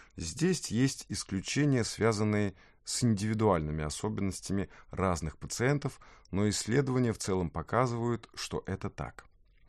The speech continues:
Связаны ли эти психосоциальные вмешательства с уменьшением реакции на стресс? Шаг второй. В ряде исследований показано, что психосоциальные вмешательства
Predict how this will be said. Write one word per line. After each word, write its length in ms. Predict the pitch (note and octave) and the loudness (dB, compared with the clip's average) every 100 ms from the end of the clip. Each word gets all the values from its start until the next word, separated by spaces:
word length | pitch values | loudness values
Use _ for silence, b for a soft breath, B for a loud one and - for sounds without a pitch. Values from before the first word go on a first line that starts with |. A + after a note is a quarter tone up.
| B B B B B B | B B B B B B
Связаны 680 | - - E2+ G#2+ C#3+ C#3 D3 | -8 -4 2 6 6 6 4
ли 300 | C#3 C#3 B2+ | 6 6 4
эти 220 | B2+ A#2+ - - - | 2 -2 -8 -16 -10
психосоциальные 920 | - G#2 A2 - - A2 F#2+ E2+ E2 | -6 -4 -4 -6 -4 2 2 2 0
вмешательства 760 | E2 - A2+ - B2+ - C#3 - B B | -2 -2 -4 -2 -8 -2 -2 -2 B B
с 160 | - - | -6 0
уменьшением 720 | F#2+ F#2 - G2 A2+ A#2+ G#2 | 2 2 0 2 4 4 2
реакции 480 | F2 F#2 F#2 - G2+ | 4 2 0 -4 -2
на 140 | A2+ | -2
стресс? 440 | - - F#2+ - - b b - | -2 -6 -6 -10 -14 b b -16
Шаг 240 | - F2+ | -6 -6
второй. 420 | - G#2+ G#2 G2+ _ b b b b b | -2 0 0 -4 _ b b b b b
В 120 | - | -4
ряде 380 | E2+ G2+ F#2+ F2 | 0 2 2 0
исследований 680 | E2 - E2 A#2 B2+ A#2+ A2+ | -2 -2 2 2 2 0 0
показано, 680 | A2 G#2+ - C3+ D#2+ D2 C2 | 0 0 4 4 4 -4 -6
что 400 | - E2+ F2 - b b - | -4 -2 -2 -2 b b -12
психосоциальные 1080 | - G#3 - F2 - E2 - F#2 F#2 E2+ | -6 -6 -4 -6 -4 -4 0 2 4 2
вмешательства 800 | E2+ E2 - G2+ A#2 - - F#2+ | 0 -2 -4 -4 -4 -6 -2 -2